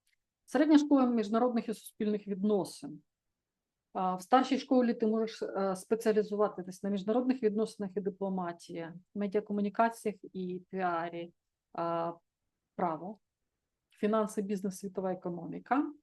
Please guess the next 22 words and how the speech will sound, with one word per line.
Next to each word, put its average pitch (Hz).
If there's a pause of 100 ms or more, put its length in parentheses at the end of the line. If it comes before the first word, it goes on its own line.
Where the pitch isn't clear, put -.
(380)
І 311
така 240
школа 294
буде 208
коштувати 208
чотири 190
тисячі 196
триста 190
тридцять 180
євро 170
на 185
рік. 185 (260)
Чотири 185
роки 170 (240)
дитина 170
навчається, 254
плюс 277
витрати 214
на 185
проживання, 185
харчування. 185 (880)
А, 180